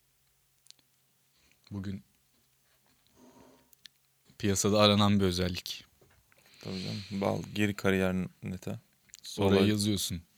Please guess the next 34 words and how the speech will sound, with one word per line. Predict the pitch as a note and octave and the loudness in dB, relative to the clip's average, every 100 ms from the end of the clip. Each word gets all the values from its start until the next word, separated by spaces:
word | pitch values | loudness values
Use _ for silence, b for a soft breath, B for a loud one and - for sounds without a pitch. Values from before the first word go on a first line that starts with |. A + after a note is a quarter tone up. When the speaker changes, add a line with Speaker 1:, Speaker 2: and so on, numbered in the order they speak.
| _ | _
Speaker 1:
"Sol | - - A2 G#2+ | -8 2 6 6
elimle | G#2 G#2+ | 6 4
Pro | G2+ G#2 F#2+ | 2 0 2
Tools | G#2+ - | 0 0
kullanabiliyorum." | G2 F#2+ F#2+ F#2 F#2 F2+ E2+ E2 | 0 2 2 2 2 2 2 0
diye. | F2+ C3 - _ _ _ - | 0 -2 -8 _ _ _ -2
Speaker 2:
Kaç | A2+ | 2
Speaker 1:
Hemen | A2 A2 | 2 4
bak | G#2+ G#2+ | 4 4
nasıl | A2+ G#2 | 0 -2
iş | G#2 G2 | 0 2
geliyor. | - F#2+ F#2 F#2 | 2 0 -2 -4
Of. | A2 | -2
Speaker 2:
Ama | G#2+ B2 | -2 -2
seviye | - G#2 G2+ G#2 | 2 4 4 2
soruyorlar | - F2 F2 - | -2 -4 -4 -6
mesela. | E2+ F2 - - _ _ _ _ _ _ G2 | -12 -12 -14 -18 _ _ _ _ _ _ -2
Speaker 1:
S- | F#2+ F#2+ | 4 4
Speaker 2:
B | F#2 | 4
bir | G2+ | 0
sen | - F#2 F#2+ | 0 -4 -4
falan, | G#2 G2 F#2+ | -4 -4 -6
ondan | - G2 F#2+ F#2+ | -8 -8 -6 -8
sonrası | - - - - | -10 -16 -16 -18
işe | - - | -16 -12
yarıyor. | - | -6
Speaker 1:
Bizimki | G2+ A2 A#2 A#2 | -2 2 2 2
şey, | C#3+ A2 F2+ - - | 4 4 2 -4 -6
e, | F#2+ F#2 F#2 - | -2 0 0 2
upper | A2+ - G#2 | 2 2 0
intermediate. | G2+ F2 F#2 F#2 F#2 F2 F2 - | 0 2 2 2 0 -2 -6 -8
Speaker 2:
Aa, | - | -10
okey | - - - - G2+ | -10 -10 -10 -12 -10
canım. | F#2+ | -12